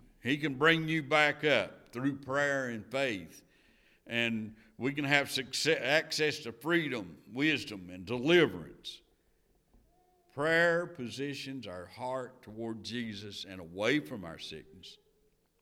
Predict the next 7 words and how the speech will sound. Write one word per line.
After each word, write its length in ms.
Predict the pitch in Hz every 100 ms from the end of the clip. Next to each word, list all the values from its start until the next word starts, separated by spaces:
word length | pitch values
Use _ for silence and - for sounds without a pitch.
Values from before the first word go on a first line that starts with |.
| _ _
loneliness, 760 | 85 95 101 98 101 101 - - - _ _ -
sins, 720 | - 104 98 98 107 107 - 80
and 100 | 80
hopelessness. 720 | 135 117 - 78 73 - - _ _ _ _ _ _ _ _ _ _ _ _ _ _ _ _ -
In 60 |
fact, 440 | - 147 147 - -
Peter, 440 | 156 139 117 113